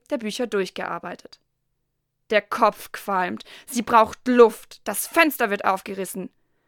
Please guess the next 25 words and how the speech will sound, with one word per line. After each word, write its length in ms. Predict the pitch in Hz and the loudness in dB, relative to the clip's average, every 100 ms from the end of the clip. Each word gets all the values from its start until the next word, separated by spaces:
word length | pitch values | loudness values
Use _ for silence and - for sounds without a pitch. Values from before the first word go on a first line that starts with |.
| _ _ - | _ _ -2
Draußen 380 | 233 247 254 247 | 4 4 4 -2
ist 100 | 214 | -4
es 120 | 208 | -6
laut, 560 | 226 220 220 220 202 - _ - | 2 6 6 4 0 -10 _ -10
sie 240 | 240 240 | -4 -2
hasst 320 | 247 277 - | -2 -4 -4
die 60 | 220 | -8
Bundesstraße. 960 | 233 220 208 - 214 196 202 202 185 - _ _ _ _ - | -4 -2 -4 -6 0 0 0 -6 -8 -10 _ _ _ _ 0
Denken? 500 | 233 285 285 294 294 _ _ _ _ | 2 2 0 -2 -2 _ _ _ _
Hm, 200 | - 220 _ _ _ _ | -8 -8 _ _ _ _
nicht 280 | 226 208 - | -10 -10 -10
bei 100 | 220 | -12
diesem 380 | 226 226 208 202 | -10 -10 -10 -8
Lärm. 400 | 196 190 190 208 - _ _ _ | -4 -2 -2 -4 -12 _ _ _
Fortschritt? 800 | - - 302 302 - 302 277 - _ _ _ _ - - | -8 2 4 4 0 -4 -4 -10 _ _ _ _ -20 -8
Auch 260 | - 214 | -6 -6
nicht 240 | 214 214 - | -6 -10 -8
zu 80 | 214 | -6
erkennen. 520 | 233 - 214 214 220 - - - _ | -6 -4 -2 -2 -8 -14 -20 -20 _
Panikanfall. 1040 | - 330 294 226 - 226 - 214 190 202 220 _ _ _ _ _ _ _ _ _ | 4 8 8 4 -4 -6 -6 -4 -4 -6 -12 _ _ _ _ _ _ _ _ _
Das 220 | 220 - | -14 -10
Zimmer 320 | - 320 285 | 0 2 2
muss 180 | 220 208 | 0 -2
aufgeräumt 540 | 220 196 196 190 214 226 | -4 -6 -8 -10 -10 -16
werden. 320 | - 247 | -16 -18